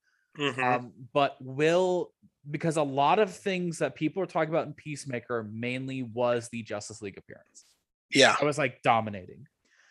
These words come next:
Speaker 2: For good reason. It was a great episode to boot. I mean,
Speaker 1: Mm-hmm.
Speaker 2: Adebayo, <laughs> the missile,
Speaker 1: Especially,
Speaker 2: <laughs>
Speaker 1: yeah, and
Speaker 2: Human
Speaker 1: the
Speaker 2: Rock.
Speaker 1: ju-, oh my
Speaker 2: Sorry.
Speaker 1: God. But I think, um, I feel like the, I feel like the most, at least the most talked about thing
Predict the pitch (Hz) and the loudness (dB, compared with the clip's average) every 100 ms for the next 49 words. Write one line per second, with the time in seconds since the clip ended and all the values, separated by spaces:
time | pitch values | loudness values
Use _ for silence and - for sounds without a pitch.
0 | _ _ _ 240 240 330 311 311 180 - | _ _ _ 2 6 6 6 4 4 4
1 | 175 233 233 208 269 240 233 - 190 156 | 4 6 4 6 6 6 4 4 4 4
2 | 165 151 110 135 151 147 139 175 165 165 | 2 2 4 0 2 0 0 0 0 -2
3 | 156 _ 165 180 170 165 165 165 170 170 | -4 _ 10 10 10 10 12 12 10 8
4 | - - - - - _ _ _ - 508 | 0 -16 -18 -20 -20 _ _ _ 12 12
5 | - 480 440 - 359 247 202 190 - - | 12 10 10 8 2 4 4 2 2 6
6 | 233 208 240 202 - _ _ _ - 214 | 10 12 12 8 4 _ _ _ 6 6
7 | - - 156 131 147 160 143 - - _ | 6 6 6 6 4 4 0 -6 -16 _
8 | _ - - 156 143 117 131 123 123 120 | _ -6 4 6 6 4 6 10 10 10
9 | - - - _ _ - - - - 160 | 6 -10 -18 _ _ -14 -10 -4 4 6
10 | 185 226 214 208 185 165 143 - _ _ | 8 8 8 12 12 10 4 -12 _ _
11 | _ _ _ - 151 - 208 208 202 147 | _ _ _ 0 2 6 8 8 6 4
12 | 147 214 214 160 143 139 139 - 139 147 | 8 6 6 2 4 6 6 2 0 0
13 | - 139 131 135 - 135 - 135 127 - | 0 0 0 0 2 2 4 2 2 2
14 | 131 135 | 2 2